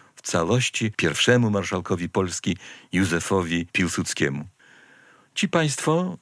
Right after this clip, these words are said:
na każdej uroczystości chodzą w mundurach, mają swoje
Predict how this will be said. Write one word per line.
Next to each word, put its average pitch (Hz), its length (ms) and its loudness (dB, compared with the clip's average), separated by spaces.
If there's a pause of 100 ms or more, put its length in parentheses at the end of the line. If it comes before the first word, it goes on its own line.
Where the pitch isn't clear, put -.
na 85 300 -2
każdej 107 460 2
uroczystości 95 1000 0
chodzą 95 300 0
w 82 80 -6
mundurach, 85 580 -2 (460)
mają 95 380 2
swoje 92 480 0